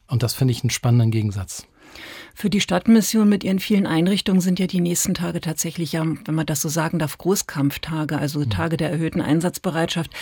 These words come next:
Speaker 2: Und diesmal sind's ja wirklich viele Tage. Also wir haben
Speaker 1: Mhm.
Speaker 2: die Feiertage plus dann nochmal ein Wochenende, wo ja das normale Leben quasi stillsteht. Was bedeutet denn das für die Arbeit der Stadtmission?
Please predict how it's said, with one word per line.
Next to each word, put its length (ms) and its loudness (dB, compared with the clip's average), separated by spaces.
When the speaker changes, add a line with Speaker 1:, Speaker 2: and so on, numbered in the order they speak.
Speaker 2:
Und 140 2
diesmal 260 6
sind's 240 4
ja 140 4
wirklich 320 -2
viele 480 4
Tage. 360 -4
Also 160 -4
wir 60 4
haben 60 4
Speaker 1:
Mhm. 60 2
Speaker 2:
die 80 -2
Feiertage 600 -2
plus 300 -2
dann 140 0
nochmal 340 2
ein 80 2
Wochenende, 560 0
wo 80 -2
ja 140 0
das 180 -6
normale 360 0
Leben 380 0
quasi 340 -2
stillsteht. 640 -2
Was 100 -6
bedeutet 500 -4
denn 160 -2
das 220 -8
für 100 -12
die 160 -10
Arbeit 340 -12
der 60 -12
Stadtmission? 800 -12